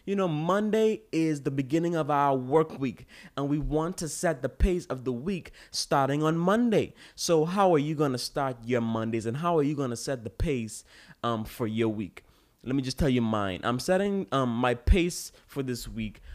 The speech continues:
starting with gratitude in the mornings and saying what I'm grateful for. I'm, and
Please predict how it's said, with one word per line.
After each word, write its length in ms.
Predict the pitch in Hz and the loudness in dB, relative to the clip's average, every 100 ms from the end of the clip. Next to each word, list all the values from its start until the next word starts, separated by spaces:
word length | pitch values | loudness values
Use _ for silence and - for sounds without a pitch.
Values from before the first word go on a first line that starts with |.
| - | -6
starting 500 | - - 151 151 156 | -4 2 2 2 0
with 220 | 123 - | -2 -4
gratitude 760 | 117 107 110 107 143 127 180 - _ _ _ - | -2 0 -2 -4 -4 -4 -6 -14 _ _ _ -6
in 120 | 131 | -2
the 60 | 127 | 0
mornings 540 | 123 123 131 202 208 | 0 0 -2 -6 -10
and 140 | 110 107 | -12 -6
saying 200 | 120 113 | -4 -2
what 100 | 107 | -2
I'm 120 | 107 | -4
grateful 340 | 104 101 120 | -6 -6 -8
for. 280 | 113 127 131 | -6 -2 -2
I'm, 300 | 135 107 107 - | -2 -6 -8 -8
and 160 | 107 | -8